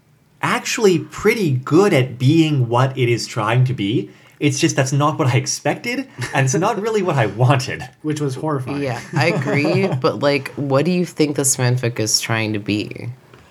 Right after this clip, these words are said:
Speaker 1: I think this fanfic is trying to be what you were describing, is, like, testing the Beatles through horrifying, like, terrible
Speaker 3: <laughs>
Speaker 1: circumstances, you know?
Speaker 3: Yeah.
Speaker 1: And exploring their characters in that way.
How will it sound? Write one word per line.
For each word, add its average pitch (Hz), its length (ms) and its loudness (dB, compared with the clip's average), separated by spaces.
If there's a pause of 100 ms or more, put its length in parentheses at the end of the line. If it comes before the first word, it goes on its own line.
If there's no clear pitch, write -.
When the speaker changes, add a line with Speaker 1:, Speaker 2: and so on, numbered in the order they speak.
(300)
Speaker 1:
I 98 220 -2
think 139 260 -2
this 135 380 -2
fanfic 123 480 0
is 113 140 -4
trying 117 460 0
to 123 80 -2
be 113 440 -2 (440)
what 123 440 0
you 135 100 2
were 139 120 4
describing, 139 640 0
is, 107 120 -4
like, 104 180 -2
testing 135 460 0
the 123 80 4
Beatles 123 480 2
through 120 220 0
horrifying, 117 840 0
like, 117 240 0
terrible 127 460 4
Speaker 3:
<laughs> 131 120 0
Speaker 1:
circumstances, 110 880 -2 (480)
you 113 120 -2
know? 127 360 0 (240)
Speaker 3:
Yeah. 143 380 -8
Speaker 1:
And 127 100 4
exploring 139 400 0
their 139 140 0
characters 135 400 0
in 131 100 2
that 127 220 4
way. 131 320 -2